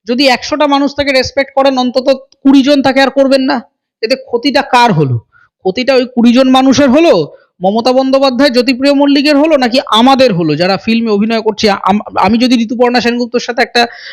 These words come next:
ফিল্মে কাজ করি, লোকে বলবে, "এহ, এ তো আবার চুরির টাকায় অভিনয় করছো তুমি।" এইটা, ওটা তো চুরির টাকা নয়।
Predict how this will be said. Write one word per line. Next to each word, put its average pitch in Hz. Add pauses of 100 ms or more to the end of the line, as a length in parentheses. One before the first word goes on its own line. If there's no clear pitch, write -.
(120)
ফিল্মে 247
কাজ 233
করি, 262
লোকে 240
বলবে, 254
"এহ, -
এ -
তো 254
আবার 233
চুরির 247
টাকায় 214
অভিনয় 185
করছো 156
তুমি।" 123 (500)
এইটা, 285 (380)
ওটা 285
তো 311
চুরির 339
টাকা 330
নয়। 277